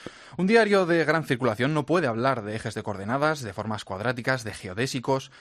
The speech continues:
Speaker 2: El relatar punto por punto la conferencia de Einstein nada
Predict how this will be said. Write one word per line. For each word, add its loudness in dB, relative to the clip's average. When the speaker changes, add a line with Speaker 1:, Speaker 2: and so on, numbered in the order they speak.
Speaker 2:
El -8
relatar 0
punto 0
por 0
punto 0
la 0
conferencia -2
de -2
Einstein -4
nada 0